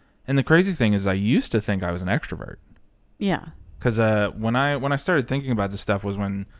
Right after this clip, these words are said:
Speaker 1: um, gosh, when I was in high school and I was doing theater, and I, I feed off of, like, an audience's
Speaker 2: Right.
Speaker 1: energy, right? And I mean, that's, that's a whole different type of thing.
Speaker 2: Yeah.
Speaker 1: And so I would feed off of that energy.
Speaker 2: 'Cause that's the goal.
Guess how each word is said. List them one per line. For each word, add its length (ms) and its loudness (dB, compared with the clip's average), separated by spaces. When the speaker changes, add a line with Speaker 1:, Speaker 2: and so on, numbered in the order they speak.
Speaker 1:
um, 500 6
gosh, 260 0
when 100 6
I 80 6
was 100 4
in 80 0
high 200 2
school 500 4
and 120 -2
I 20 6
was 100 2
doing 200 2
theater, 440 -2
and 140 4
I, 240 2
I 160 0
feed 720 -4
off 300 -2
of, 420 -6
like, 140 -8
an 80 0
audience's 500 4
Speaker 2:
Right. 160 2
Speaker 1:
energy, 340 -10
right? 380 -2
And 100 2
I 20 4
mean, 200 2
that's, 400 0
that's 260 2
a 60 -2
whole 380 0
different 340 0
type 240 -6
of 80 -10
thing. 280 -2
Speaker 2:
Yeah. 140 -6
Speaker 1:
And 140 2
so 520 4
I 100 0
would 140 0
feed 180 2
off 220 4
of 100 -4
that 160 -6
energy. 420 0
Speaker 2:
'Cause 200 6
that's 240 2
the 100 0
goal. 500 2